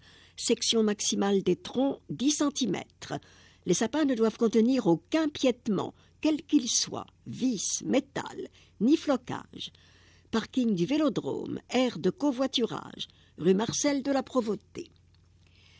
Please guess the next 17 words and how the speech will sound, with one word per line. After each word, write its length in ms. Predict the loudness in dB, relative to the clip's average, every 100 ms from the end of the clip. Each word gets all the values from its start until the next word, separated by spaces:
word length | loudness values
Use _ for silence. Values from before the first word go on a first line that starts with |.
| _ _ _ -8
Trente 280 | 2 2 4
janvier, 480 | 2 0 -2 -6 -4
dix-neuf 480 | -2 2 2 0
heures, 320 | -6 -10 -14 -6
conseil 360 | -4 0 0
municipal, 1000 | 2 2 2 -2 -6 -8 -10 -10 -10 -10 -14 _ _ -18 -8
salle 380 | 0 2 4
L'Estuaire. 600 | 2 0 -2 -2 -2 -4 -12 -20 -20 -20 -20 -20 _
Deux 220 | -2 0
février, 540 | 2 0 0 -2 -2 -2
dix-huit 400 | 0 0 0 0
heures 160 | -2
trente, 480 | -6 -10 -8 -8 -6
réunion 380 | 0 2 2 0
publique, 680 | 0 0 -2 -10 -16 -20 -20 -20 _ -4
projet 340 | -2 2 2
déchetterie, 640 | 4 4 4 -2 -8 -8